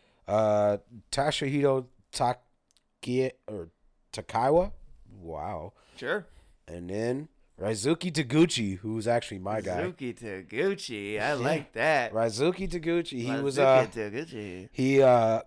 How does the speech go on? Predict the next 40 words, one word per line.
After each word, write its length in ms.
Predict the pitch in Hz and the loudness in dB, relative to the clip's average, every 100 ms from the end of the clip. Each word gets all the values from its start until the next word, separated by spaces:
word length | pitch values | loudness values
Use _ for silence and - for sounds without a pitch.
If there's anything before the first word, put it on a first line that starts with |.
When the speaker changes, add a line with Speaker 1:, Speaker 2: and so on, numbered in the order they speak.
| - | -4
Speaker 1:
comes 240 | 165 156 | -2 0
down 200 | 151 147 | 2 2
to 60 | 135 | 0
the 80 | 127 | -6
ring. 300 | 120 131 135 | -4 -2 -4
He 140 | 123 | -4
wears, 480 | 107 110 110 110 107 - | 2 4 4 2 -2 -6
um, 580 | 95 95 92 92 92 | -4 -2 -4 -6 -10
Speaker 2:
Some 340 | 90 143 135 139 | -10 -8 -8 -6
type 220 | 151 156 | -2 -2
of 120 | 156 | -2
mask. 380 | 131 120 120 - | -2 -2 -4 -6
These, 240 | 143 135 - | -10 -8 -4
all 120 | 151 | -2
these 140 | 175 180 | -2 0
dudes 100 | 123 | 4
Speaker 1:
No, 260 | 143 147 | 8 10
Speaker 2:
wear 120 | 147 | 8
masks. 420 | 147 151 139 110 - | 6 4 2 0 -2
Speaker 1:
he 60 | |
doesn't 280 | 120 147 165 | 4 6 8
wear 220 | 160 156 | 8 8
a 40 | 151 | 8
mask. 160 | 123 | 8
Speaker 2:
Almost 300 | 226 214 208 175 | 6 8 4 4
everybody 680 | 180 185 175 160 143 139 | 4 4 2 4 4 2
wears 320 | 135 127 127 | 0 0 0
masks 460 | 123 120 605 - - - | 2 8 8 8 0 -14
Speaker 1:
<laughs> 120 | - | -4
He 80 | 156 | 4
doesn't 260 | 151 170 170 | 6 8 8
Speaker 2:
to 40 | |
the 20 | |
Speaker 1:
wear 140 | 165 156 | 10 10
a 20 | |
Speaker 2:
ring. 60 | 135 | 8
Speaker 1:
mask, 380 | 123 92 - - - - | 8 6 0 -12 -20 0
but 240 | 143 160 120 | 6 6 6
he 140 | 127 | 2
wears 480 | 117 135 147 143 | 6 8 8 6